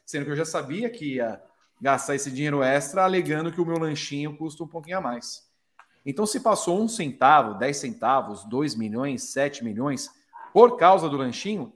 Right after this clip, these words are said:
é mentira. Qualquer que fosse a desculpa. Se você não tem uma determinação de quanto deve ser gasto para as suas várias atividades, se é o montante todo, pouco importa se é o lanchinho, se,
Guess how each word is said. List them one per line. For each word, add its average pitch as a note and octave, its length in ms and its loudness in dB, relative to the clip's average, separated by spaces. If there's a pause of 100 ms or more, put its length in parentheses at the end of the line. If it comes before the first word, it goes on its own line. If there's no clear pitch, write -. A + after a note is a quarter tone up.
é D#3 60 -6
mentira. G#3+ 500 -6 (440)
Qualquer F3+ 360 2
que B3 60 -12
fosse G#3+ 320 0
a F3 40 -12
desculpa. D3 480 -10 (1080)
Se - 140 -6
você D3+ 260 -2
não A#3+ 100 0
tem A3+ 120 -2
uma F#3+ 140 0
determinação E3 1000 -4 (340)
de B2+ 160 -8
quanto A3+ 440 0
deve F3 260 2
ser E3+ 260 -4
gasto C3+ 500 0 (400)
para C#3+ 220 4
as C#3 60 0
suas C3 300 -4
várias D#3 360 0
atividades, C3 760 -2 (240)
se - 260 -10
é C#3+ 40 0
o C#3+ 380 -2
montante D#3 640 -4
todo, F#3+ 480 -2 (380)
pouco F#3+ 240 -8
importa E3 440 -2
se D3 120 -8
é - 20 -4
o C#3+ 40 -4
lanchinho, D#3+ 720 -6 (840)
se, B2 800 -6